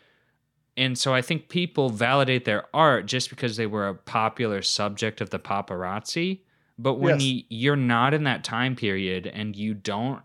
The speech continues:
Speaker 1: have any sort of respect for them as famous people, the
Speaker 2: Right.
Speaker 1: works of them falls flat.
Speaker 2: Yes, yes, yes, yes.
Speaker 1: It
Speaker 2: I
Speaker 1: falls
Speaker 2: feel bad
Speaker 1: really
Speaker 2: saying
Speaker 1: flat.
Speaker 2: that, but yes.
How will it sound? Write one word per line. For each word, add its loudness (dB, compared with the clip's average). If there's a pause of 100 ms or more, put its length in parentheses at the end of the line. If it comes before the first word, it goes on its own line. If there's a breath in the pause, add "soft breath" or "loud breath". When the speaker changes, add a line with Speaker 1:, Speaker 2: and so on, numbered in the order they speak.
Speaker 1:
have 0
any -2
sort -2
of -12
respect -6
for -4
them 0
as -4
famous -2
people, -4 (460 soft breath)
the 0
Speaker 2:
Right. 0
Speaker 1:
works 2
of -4
them -2
falls 0 (760)
flat. -4 (760)
Speaker 2:
Yes, 4
yes, 4
yes, 2
yes. -2 (220)
Speaker 1:
It 0
Speaker 2:
I -20
Speaker 1:
falls 2
Speaker 2:
feel 4
bad 4
Speaker 1:
really 4
Speaker 2:
saying 2
Speaker 1:
flat. 0
Speaker 2:
that, -2
but -4
yes. 0